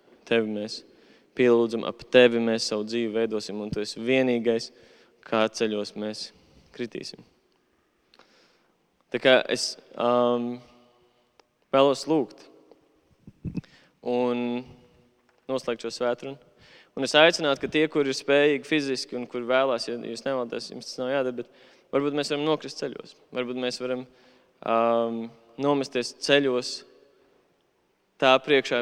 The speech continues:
kurš ir mūsu centrs, ja viņš ir mūsu centrs. Um, un lūgt kopīgi. Tā kā, ja jūs vēlaties,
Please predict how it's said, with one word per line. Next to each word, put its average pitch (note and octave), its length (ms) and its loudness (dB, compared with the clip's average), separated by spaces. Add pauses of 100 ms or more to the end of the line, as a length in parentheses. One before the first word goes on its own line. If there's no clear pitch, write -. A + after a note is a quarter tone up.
kurš B2 240 -6
ir C#3 160 0
mūsu A2+ 380 -4
centrs, A2+ 540 -10 (200)
ja C3 160 6
viņš A#2 320 -4
ir A2 80 -8
mūsu A2+ 300 -12
centrs. - 320 -14 (1120)
Um, G2+ 460 -6 (2250)
un A2+ 160 -8
lūgt C#3 320 -6 (280)
kopīgi. - 440 -8 (1120)
Tā - 80 -6
kā, A2+ 200 2 (1080)
ja A#2+ 140 -4
jūs G#2+ 120 -6
vēlaties, C3 460 2